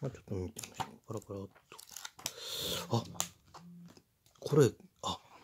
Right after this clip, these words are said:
今こんな感じな。昔ってなんか、結構硬くはなくて、あ、六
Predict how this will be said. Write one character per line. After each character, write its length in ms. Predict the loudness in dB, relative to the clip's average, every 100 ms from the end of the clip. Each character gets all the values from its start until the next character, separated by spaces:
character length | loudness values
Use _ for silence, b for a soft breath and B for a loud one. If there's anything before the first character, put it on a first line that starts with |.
| 6
今 200 | 6 8
こ 200 | 6 6
ん 120 | 8
な 120 | 6
感 260 | 6 4 6
じ 100 | 6
な。 100 | 6
昔 400 | 6 4 4 2
っ 40 |
て 160 | 4 6
な 120 | 6
ん 100 | 6
か、 240 | 2 -4 -4 b b b b b -2
結 220 | 0 0 -2
構 220 | -2 -2 -10 -20 _ _ _ _ -10
硬 480 | -4 -4 0 0 0
く 320 | -2 -2 0
は 100 | 0
な 220 | -2 -4
く 160 | -6 -20
て、 180 | -20 -10
あ、 160 | -4 -4 B B B B
六 160 | -6